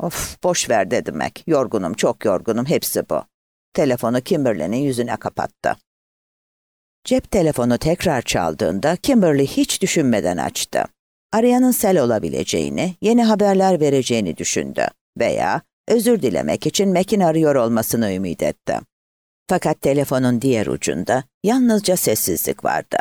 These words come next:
Kimberly ne olduğunu anladı. Arkasına yaslandı ve kayıt cihazını aramak için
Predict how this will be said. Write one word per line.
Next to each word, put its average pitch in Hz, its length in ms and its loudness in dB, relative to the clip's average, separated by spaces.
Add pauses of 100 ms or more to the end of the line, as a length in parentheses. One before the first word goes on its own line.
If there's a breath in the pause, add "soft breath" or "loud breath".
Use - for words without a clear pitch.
(1200)
Kimberly 147 520 0
ne 240 120 4
olduğunu 151 400 0
anladı. - 460 -4 (260)
Arkasına 120 520 -2
yaslandı 85 800 -4
ve 170 120 2
kayıt 139 360 -2
cihazını 110 520 -2
aramak 120 440 -2
için 92 400 -4